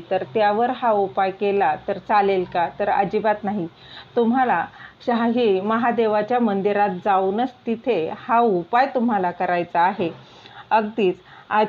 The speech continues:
त्याचबरोबर बघा, हा उपाय तुम्हाला वटपौर्णिमेलाच नक्की करून बघा, अनुभव हा येतो म्हणजे येतोच. लग्नाविषयीचे ज्या काही समस्या आहेत, तुमच्या काही अडचणी आहेत, त्याने, त्या या उपायाने नक्कीच दूर होणार आहे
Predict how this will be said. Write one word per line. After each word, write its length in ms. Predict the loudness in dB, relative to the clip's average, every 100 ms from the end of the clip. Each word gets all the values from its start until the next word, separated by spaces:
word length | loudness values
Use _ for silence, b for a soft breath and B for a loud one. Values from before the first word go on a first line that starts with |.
| 2
त्याचबरोबर 680 | 0 2 0 0 2 0 0
बघा, 260 | 0 -2 -2
हा 180 | 2
उपाय 460 | 4 4 2 0 0
तुम्हाला 440 | -2 -2 0 2
वटपौर्णिमेलाच 1200 | 2 0 0 -4 -2 -2 0 0 0 0 0 -2 -6 -6
नक्की 440 | -4 -4 -4 -2
करून 340 | 0 0 0 -2
बघा, 380 | -2 2 0 0
अनुभव 460 | -2 0 0 0 -2
हा 180 | 0 0
येतो 420 | 0 0 0 0
म्हणजे 380 | -2 0 -2 0
येतोच. 420 | 0 -2 0 -4 -4 B B B 2
लग्नाविषयीचे 1080 | 2 4 2 2 0 2 2 2 2 2 2
ज्या 200 | 2 2
काही 300 | 0 0 -2
समस्या 600 | 0 2 2 0 2 2
आहेत, 300 | 2 -2 -2 -2
तुमच्या 240 | -2 -2
काही 240 | 0 2 4
अडचणी 540 | 2 0 -2 0 0
आहेत, 380 | 0 -2 -2 -2 -2
त्याने, 300 | 0 0 0 -4 -6 2
त्या 280 | 4 4 2
या 200 | 2 4
उपायाने 760 | 2 2 2 4 2 0 0
नक्कीच 540 | -2 -2 -2 -2 0
दूर 220 | 2 2 2
होणार 360 | 0 0 0
आहे 340 | 0 0 -2